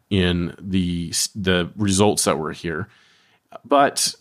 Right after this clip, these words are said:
um, it could be, and it's hard to tell for sure. The, the reason I don't say it is, the maximum G P U processing on the M one Max was not a hundred percent.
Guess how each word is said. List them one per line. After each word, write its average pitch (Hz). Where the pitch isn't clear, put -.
um, 113
it -
could 139
be, 85
and 107
it's 98
hard 120
to 117
tell 113
for 107
sure. 90
The, 101
the 123
reason 175
I 147
don't 139
say 139
it 101
is, 120
the 123
maximum 143
G 135
P 120
U 120
processing 95
on 104
the 107
M 110
one 98
Max 101
was 107
not 123
a 135
hundred 113
percent. -